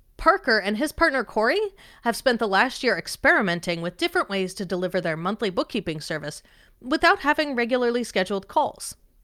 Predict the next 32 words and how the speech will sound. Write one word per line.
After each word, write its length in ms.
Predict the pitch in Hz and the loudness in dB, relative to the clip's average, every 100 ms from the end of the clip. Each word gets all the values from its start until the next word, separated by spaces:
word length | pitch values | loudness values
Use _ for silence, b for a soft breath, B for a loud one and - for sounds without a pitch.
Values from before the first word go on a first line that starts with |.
| b b b b _ | b b b b _
Parker 340 | - 294 - 349 | 0 2 2 0
and 140 | 285 | 0
I 80 | 214 | -2
talk 280 | - 180 180 | -2 -2 0
about 360 | 180 170 165 | 2 2 0
how 540 | - - 240 262 277 269 | -6 0 2 4 2 -4
his 280 | 185 240 - | -4 -4 -4
project 480 | - 214 208 202 | 0 2 2 -2
to 80 | - | -6
change 440 | - - 240 254 - | -8 -4 -4 -4 -6
the 100 | 185 | -4
paradigm 500 | 196 208 220 226 220 | 0 0 2 0 -2
on 160 | 180 | -6
client 400 | - 202 220 285 | -4 -2 -2 -2
meetings 380 | 302 330 349 - B B | -6 -6 -6 -10 B B
has 180 | - 226 | -4 -4
evolved 520 | 214 180 190 202 190 175 | -4 0 2 4 2 -2
over 180 | 156 | -2
the 80 | 156 | -4
last 360 | 156 143 - - | -4 -6 -8 -12
year, 240 | 151 202 - _ b b b | -12 -14 -20 _ b b b
how 120 | 220 | -2
he 140 | 208 233 | 0 -2
shifted 560 | - 247 240 277 220 | 0 -2 2 0 0
from 220 | - 214 202 | 0 0 2
those 200 | 196 185 | -2 0
regular 400 | 196 202 226 196 | 0 2 2 2
meetings 580 | 196 220 294 349 330 b b _ | 0 -2 -2 -6 -10 b b _
to 340 | - 240 226 208 | -4 -2 -2 -4
recorded 560 | 202 202 233 220 214 202 | -6 0 2 2 2 2
Loom 240 | 285 240 | 2 2
videos, 500 | 180 - - - - | 0 -2 -8 -14 -16